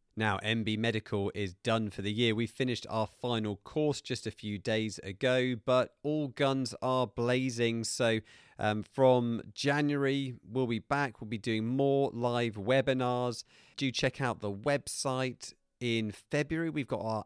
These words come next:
abnormal blood results course. It's a new course that we're doing. In March, we've got another new course that we're doing on managing obesity and overweight, as well as the usual hot topics,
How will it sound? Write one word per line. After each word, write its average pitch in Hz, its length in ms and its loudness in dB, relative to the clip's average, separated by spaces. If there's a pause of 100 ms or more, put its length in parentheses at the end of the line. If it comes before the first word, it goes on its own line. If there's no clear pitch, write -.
abnormal 131 640 -2
blood 127 360 -2
results 135 420 -2
course. 139 340 -4
It's 101 100 -12
a 98 80 -6
new 123 340 -2
course 127 340 -8
that 110 120 -8
we're 113 100 -6
doing. 123 420 -2
In 107 360 -4
March, 139 460 -4
we've 117 240 -6
got 113 260 2 (300)
another 135 500 -2
new 110 220 -2
course 98 320 -6
that 90 100 -6
we're 95 100 -6
doing 90 280 -4
on 92 200 -6
managing 117 540 -4
obesity 104 720 -8
and 95 220 -8 (100)
overweight, 123 800 -2 (200)
as 120 280 -2
well 120 160 2
as 104 140 -2
the 110 100 -6
usual 104 500 -2
hot - 320 -2
topics, 117 560 -4